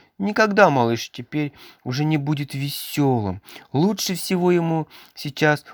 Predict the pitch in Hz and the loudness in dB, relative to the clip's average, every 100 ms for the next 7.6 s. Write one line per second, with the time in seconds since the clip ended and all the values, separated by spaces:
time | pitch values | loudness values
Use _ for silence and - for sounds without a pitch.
0 | - 185 190 190 180 175 160 104 - - | 0 6 8 6 4 2 0 -2 -4 -16
1 | - - 208 - 254 202 - 202 180 190 | -14 -12 -10 -4 -4 -2 -2 0 4 4
2 | 165 170 202 196 202 185 156 156 180 156 | 4 2 2 2 -2 -2 -4 2 2 2
3 | - 117 - - 135 139 143 135 - 135 | 0 -4 -6 -2 0 2 2 0 -4 -2
4 | 135 131 180 190 180 - 165 160 156 - | -2 -2 -2 -2 -2 -2 0 0 -2 -4
5 | - 165 156 - - 147 101 - - - | -6 -4 -4 -4 0 2 2 -2 -18 -20
6 | - 139 127 120 104 113 175 196 - 175 | -8 -2 2 2 0 -2 0 0 0 -4
7 | 165 _ 180 170 120 104 | -4 _ 2 4 2 -2